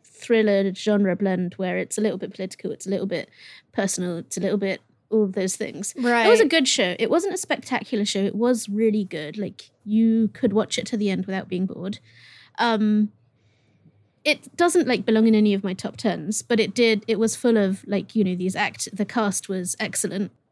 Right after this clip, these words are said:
Speaker 1: And as you say, Lee Young was amazing at everything she did in it. She just was so, so, so badly underused in that drama, which made me a little bit angry.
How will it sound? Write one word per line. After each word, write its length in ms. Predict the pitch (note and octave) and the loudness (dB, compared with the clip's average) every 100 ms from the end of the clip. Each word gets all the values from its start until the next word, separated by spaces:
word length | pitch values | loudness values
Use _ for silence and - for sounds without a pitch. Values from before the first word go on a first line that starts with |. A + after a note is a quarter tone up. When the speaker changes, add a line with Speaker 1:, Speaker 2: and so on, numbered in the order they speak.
| _ _ _ _ | _ _ _ _
Speaker 1:
And 500 | A3 G#3+ G3+ G3 - - | 0 0 0 -2 -6 -2
as 180 | A3+ A3 | 0 0
you 60 | |
say, 320 | G#3 G3+ G3+ - | 0 2 2 2
Lee 200 | A3 A3 | 2 2
Young 220 | G#3 F#3+ | 2 0
was 360 | F#3 F#3+ F#3+ - _ _ _ _ _ - | -2 -4 -6 -12 _ _ _ _ _ -2
amazing 440 | A#3 A3 G#3 G#3 G3 | 4 4 4 2 0
at 40 | |
everything 300 | G3 G3 G3+ | 0 0 0
she 160 | G#3 F#3+ | -2 -2
did 160 | G3 | 0
in 80 | G3+ | 2
it. 100 | G3+ | 0
She 120 | - G#3 | -2 -6
just 240 | C#4 - | -6 -8
was 100 | - | -4
so, 420 | - - D#4+ D4+ | -2 -2 -2 -6
so, 420 | C4 - D#4+ D#4 C4 | -4 0 4 4 4
so 420 | - - F4 D#4+ | 0 0 4 4
badly 320 | B3 A3 G#3+ | 4 2 2
underused 460 | G#3 G3+ G3 G3 - | 2 0 -2 -4 -2
in 120 | G3 | -2
that 100 | - | -4
drama, 260 | F#3 F3+ | -6 -4
which 180 | F#3+ - | -4 -2
made 120 | A3 | 0
me 100 | A3 | 2
a 20 | B3+ | 2
little 140 | C#4 | 2
bit 100 | C4+ | 2
angry. 420 | A3 G#3+ G3 A#3+ | 2 0 0 -4